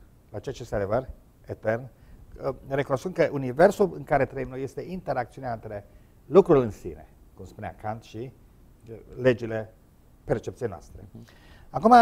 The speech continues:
Speaker 1: aceasta e problema noastră. Hai să spun, să luăm lucrurile cum sunt. Dacă luăm ca fenomen, deci lumea fenomenelor, de, face diferență între lumea fenomenelor și ontologic, da? Dacă luăm ca fenomen, orice savant, orice biolog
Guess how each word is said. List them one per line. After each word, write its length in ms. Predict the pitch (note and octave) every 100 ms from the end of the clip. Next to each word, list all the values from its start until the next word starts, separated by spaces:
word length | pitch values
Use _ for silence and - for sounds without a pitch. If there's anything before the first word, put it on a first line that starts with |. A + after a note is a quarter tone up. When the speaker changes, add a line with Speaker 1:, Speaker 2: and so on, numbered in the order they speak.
| G3 D3+ D3 -
Speaker 1:
aceasta 300 | F3 G3 F#3+
e 40 |
problema 260 | - C3+ B2+
noastră. 200 | G#2 A2+
Hai 80 | F3+
să 100 | G3+
spun, 400 | F#3 G3 E3+ D#3
să 120 | -
luăm 140 | E3 D#3
lucrurile 300 | D3 - A#2
cum 120 | A2+
sunt. 180 | F#2 E2+
Dacă 160 | D3 G#3
luăm 140 | A3+
ca 120 | A3
fenomen, 420 | F#3+ E3+ D3+ E2 - -
deci 160 | C3
lumea 180 | F3 G#3
fenomenelor, 480 | E3+ D#3 D#3 D3+ C3+
de, 180 | C3+ A#2+ B2+
face 180 | E3 E3+
diferență 260 | E3 D#3 -
între 140 | C#3+
lumea 200 | D3 F3+
fenomenelor 580 | D#3 C#3+ C#3 A#2+ F2+ E2 - - -
și 140 | D#3
ontologic, 540 | C#3+ C3 C3 E2 - - -
da? 220 | A2 C#3+ C3+ - - - - -
Dacă 140 | D#3+ A3
luăm 100 | A#3
ca 120 | F#3
fenomen, 420 | D#3 A#2 E2+ - - - - - -
orice 380 | - A3 C4+ B3+
savant, 520 | - F#3+ D3+ D3 G#2 C#3+
orice 200 | C3+ A2
biolog 420 | G2+ E2+ D#2+